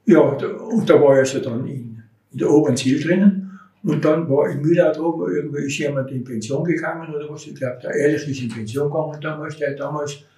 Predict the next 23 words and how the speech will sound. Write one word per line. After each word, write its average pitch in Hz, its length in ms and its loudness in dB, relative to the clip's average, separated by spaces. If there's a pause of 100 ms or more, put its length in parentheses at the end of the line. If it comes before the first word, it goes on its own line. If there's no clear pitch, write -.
(200)
als 131 260 -4
neuer 147 360 4
Werksleiter - 840 -2 (460)
das - 240 0
Mühler 151 320 4
Werk 143 260 2
übernommen 139 500 -2
hat. 180 300 -4 (520)
Das - 60 -16
war 127 180 4
ja 123 220 0
auch, - 120 -6
äh, - 60 -6
eine - 680 -14
Geschichte, 165 420 2
die 139 500 -2
überraschend 139 560 2
war 131 120 -2
mit 131 160 -4
der 139 100 0
großen 139 360 -6
Lawine 131 380 -4
drinnen, 170 380 -4